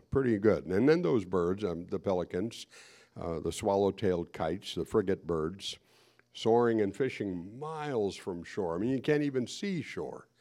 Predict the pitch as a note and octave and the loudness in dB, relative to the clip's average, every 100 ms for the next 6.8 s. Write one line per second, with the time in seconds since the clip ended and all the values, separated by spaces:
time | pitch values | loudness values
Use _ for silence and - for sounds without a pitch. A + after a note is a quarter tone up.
0 | _ _ _ - _ E2+ E2 D#2+ D#2+ D#2+ | _ _ _ -20 _ -8 -6 -6 -6 -4
1 | F2 G#2 G2+ G2 F#2 E2+ E2+ F2 - E2 | 0 0 2 0 -2 -2 -4 -6 -6 -6
2 | D#2+ - - _ _ _ _ _ - F2 | -6 -8 -18 _ _ _ _ _ -6 -2
3 | F2+ F2 F2 E2 - F#2 E2 - D#2+ D2+ | 0 0 0 0 2 2 2 -2 -4 -4
4 | D2 - E2+ E2+ D#2 D#2+ E2+ D#2+ E2 D2+ | -8 -12 -8 -8 -6 -6 -6 -6 -8 -8
5 | C#2+ - E2+ D2+ C#2 - _ _ _ _ | -12 -10 -8 -6 -10 -16 _ _ _ _
6 | _ _ D2+ E2+ D#2+ D#2 C#2+ E2 | _ _ -8 -6 -4 -6 -10 -14